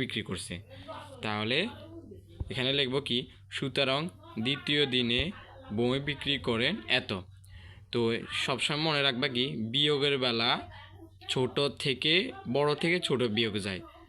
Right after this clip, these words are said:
তো আমরা এখানে অঙ্কটি বসাই, তারপর এক পাশে আসে রাফ করব। রাফ করার সময় দেখো, পাঁচের পাঁচ, আটের থেকে দুই গেলে কত? ছয়,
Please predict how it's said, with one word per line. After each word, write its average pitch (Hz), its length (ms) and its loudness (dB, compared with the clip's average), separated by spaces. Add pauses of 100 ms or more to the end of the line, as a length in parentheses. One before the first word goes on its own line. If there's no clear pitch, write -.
(160)
তো - 120 -8
আমরা 120 180 0
এখানে 135 180 0 (100)
অঙ্কটি 127 260 0 (140)
বসাই, 117 460 2 (580)
তারপর 127 340 0 (140)
এক 110 160 -2
পাশে 117 260 0
আসে 139 140 0
রাফ 110 200 2 (100)
করব। 104 180 0 (1120)
রাফ 123 240 2
করার 143 240 2
সময় 139 240 0
দেখো, 117 200 -2 (600)
পাঁচের 139 360 2 (140)
পাঁচ, 117 240 2 (1300)
আটের 123 240 0
থেকে 139 240 4
দুই 139 160 4
গেলে 143 220 2
কত? 160 120 0 (200)
ছয়, 107 280 2